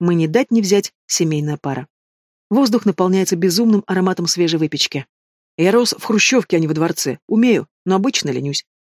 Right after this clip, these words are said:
Сегодня просто настроение хорошее. Вафли готовы, Алекс несет их на стол, возвращается за кофе и, наконец,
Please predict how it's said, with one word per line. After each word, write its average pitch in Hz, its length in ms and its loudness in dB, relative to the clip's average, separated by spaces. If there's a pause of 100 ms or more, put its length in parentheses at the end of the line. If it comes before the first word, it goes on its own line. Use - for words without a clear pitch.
Сегодня 208 280 0
просто 160 260 -2
настроение 143 440 -2
хорошее. 131 420 -6 (760)
Вафли 208 280 0
готовы, 226 440 0 (260)
Алекс 220 360 0
несет 175 280 0
их 160 100 -6
на 160 120 -2
стол, 220 300 -2 (200)
возвращается 160 560 0
за 147 160 0
кофе 233 240 0
и, - 20 2
наконец, 170 400 0